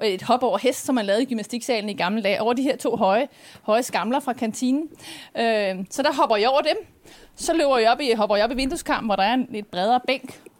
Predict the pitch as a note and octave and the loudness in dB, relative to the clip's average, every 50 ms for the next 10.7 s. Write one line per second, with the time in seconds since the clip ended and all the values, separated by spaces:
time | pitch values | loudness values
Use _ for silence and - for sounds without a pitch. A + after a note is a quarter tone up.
0 | _ - A#3+ G#3+ F3+ - _ - - A#3 F3+ E3+ E3+ - _ _ _ - - G3 | _ -2 -2 -2 -2 -4 _ -4 -2 0 0 -2 -4 -8 _ _ _ -8 -6 -4
1 | E3 G3+ C#4+ C#4 C#4+ C4 A#3 A#3 A#3 C#4 D4+ D4+ - - - - - _ _ - | -2 0 0 0 0 0 -2 0 0 -2 -2 -2 -6 -14 -20 -20 -20 _ _ -20
2 | - - - - - - - - - - - D4 C#4+ C4+ C4 G#3+ G#3 A3+ B3 E4 | -20 -20 -20 -20 -20 -20 -20 -14 -8 -2 0 0 2 2 2 2 4 4 4 4
3 | G4 F4+ D#4+ D#4+ D#4 - - _ _ _ - C#4 C#4+ D4+ D4+ E4+ C4 C4 C4 D#4 | 4 4 4 4 2 2 0 _ _ _ 2 4 4 4 4 2 2 2 2 2
4 | D#4+ C4 A#3 - - C4 C4+ D#4+ - F#4 F4+ D4+ - _ _ _ - - - _ | 2 0 0 -2 -2 -2 -2 -2 -2 -4 -4 -6 -10 _ _ _ -20 -20 -20 _
5 | - - _ _ _ _ - C4+ D#4+ D4+ B3+ C#4 - E4 C4+ C#4 C#4 D#4 D#4 C#4 | -20 -20 _ _ _ _ -2 -2 0 0 -2 -4 -4 0 0 2 2 2 2 2
6 | C4 C4 - C4+ B3 - - - D4+ - - F4 D#4 F#4+ - E4 C#4+ C#4+ - C4 | 0 0 0 -2 0 0 0 0 0 0 0 -2 -2 0 2 2 2 4 4 2
7 | A#3+ G3 B3 D#4 - - D4 D4+ C#4 - - _ _ _ _ _ - - G#4 G4+ | 0 2 0 -2 0 0 -2 -2 -2 -4 -10 _ _ _ _ _ -4 -2 -2 0
8 | - B3+ A#3 B3 D4 D4 - _ _ _ _ - _ - B3 B3 C4 B3 A#3+ A#3+ | 0 -2 -2 -2 -4 -6 -8 _ _ _ _ -20 _ -8 -4 -2 0 0 2 2
9 | B3+ B3 A#3 B3+ D4+ D4 - C4+ C4 - - - B3 A#3+ B3 - A3 A#3+ B3+ - | 2 2 2 2 0 0 -2 -4 -4 -4 -4 -4 -4 -4 -4 -6 -8 -10 -4 -2
10 | D4 C#4 C4+ C4 A#3+ A#3 G#3+ G3 G#3+ G#3 F3+ E3 F3 | -2 -2 0 0 -2 -2 -2 -2 -2 -2 -2 -2 -4